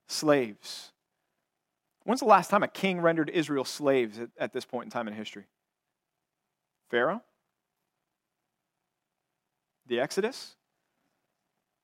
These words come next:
Did you notice the parallel there in verse eighteen from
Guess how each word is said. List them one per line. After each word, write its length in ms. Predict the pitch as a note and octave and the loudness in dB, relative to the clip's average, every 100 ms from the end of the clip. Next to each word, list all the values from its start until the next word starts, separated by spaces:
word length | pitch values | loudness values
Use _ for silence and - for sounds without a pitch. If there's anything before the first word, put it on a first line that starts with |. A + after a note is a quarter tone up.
| _ | _
Did 140 | C#3+ C#3 | -10 4
you 60 | |
notice 220 | F3 G#3 | 6 6
the 80 | - | 2
parallel 640 | E3 D#3 F3+ G3 A3+ A3+ - - | 6 8 10 8 6 2 -12 2
there 220 | F#3 G3+ | 4 6
in 60 | |
verse 220 | E3+ D#3+ E3 | 6 4 6
eighteen 480 | E3 D#3+ D#3+ F#3+ - _ _ _ _ _ _ _ _ _ _ _ _ _ _ _ _ _ | 2 2 0 0 -6 _ _ _ _ _ _ _ _ _ _ _ _ _ _ _ _ _
from 380 | E3+ D3 C3 | 4 4 0